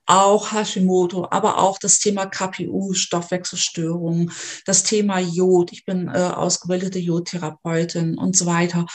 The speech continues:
Und, äh, da habe ich halt auch von Kira Kaufmann ganz viel gelernt.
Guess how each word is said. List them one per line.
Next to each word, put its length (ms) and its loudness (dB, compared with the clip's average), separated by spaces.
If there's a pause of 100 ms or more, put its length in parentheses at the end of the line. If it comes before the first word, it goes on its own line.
(320)
Und, 320 2
äh, 320 2
da 180 -2
habe 160 -2
ich 100 -4
halt 260 0
auch 180 -2
von 320 2
Kira 240 -2
Kaufmann 420 -4
ganz 320 2
viel 320 -2
gelernt. 640 0